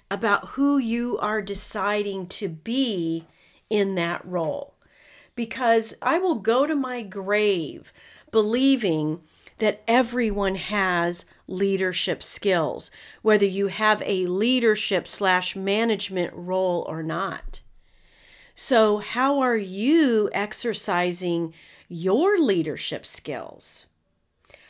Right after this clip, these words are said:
Are you investing in your leadership skills? Are you being intentional?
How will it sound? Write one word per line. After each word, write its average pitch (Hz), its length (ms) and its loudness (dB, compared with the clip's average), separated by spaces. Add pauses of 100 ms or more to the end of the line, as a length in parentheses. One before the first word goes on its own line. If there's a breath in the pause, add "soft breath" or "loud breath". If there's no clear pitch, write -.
(160 loud breath)
Are 208 140 2
you 254 280 2
investing 226 1400 0
in 208 160 -2
your 185 180 -2
leadership 175 540 -4
skills? 156 440 -4 (380 loud breath)
Are 233 200 2
you 240 480 0
being 247 360 0
intentional? 214 1120 0